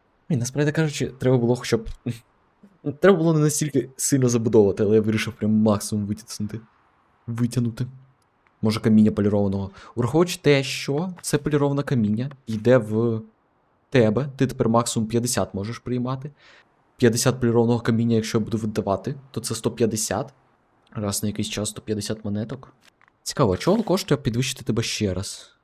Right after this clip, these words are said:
Я не бачу. Нехай. Ну і нехай. По посиланню ж в описі ви можете знайти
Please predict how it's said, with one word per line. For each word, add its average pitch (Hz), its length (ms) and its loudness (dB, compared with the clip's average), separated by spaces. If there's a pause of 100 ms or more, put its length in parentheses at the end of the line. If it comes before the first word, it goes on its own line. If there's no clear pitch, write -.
(400)
Я 110 100 0
не 104 60 2
бачу. 87 360 -6 (640)
Нехай. 127 340 -6 (380)
Ну 139 200 -4
і 117 60 -2
нехай. 107 380 -6 (600)
По 180 260 6
посиланню 131 640 -2
ж - 180 -14
в 120 180 -4
описі 147 440 -2 (560)
ви 127 240 0
можете 107 500 -2
знайти 117 640 -2